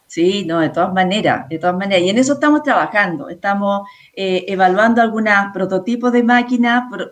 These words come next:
pero todavía no queremos, eh, ponerlo a la luz porque tenemos que evaluar primero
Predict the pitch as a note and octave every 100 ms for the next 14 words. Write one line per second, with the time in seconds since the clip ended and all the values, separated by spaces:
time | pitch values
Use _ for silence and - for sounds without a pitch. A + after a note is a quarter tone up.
0 | _ - F#3 F3+ F3+ F#3+ A3+ A3+ G3 F#3
1 | G#3+ A#3+ B3 B3 - - _ F3 E3+ E3+
2 | F3 G3+ A3+ G3+ F#3+ A3+ B3 G#3 F#3 G3
3 | A3+ G#3 F#3+ E3+ F#3 G3+ A3+ G#3 A3 A3+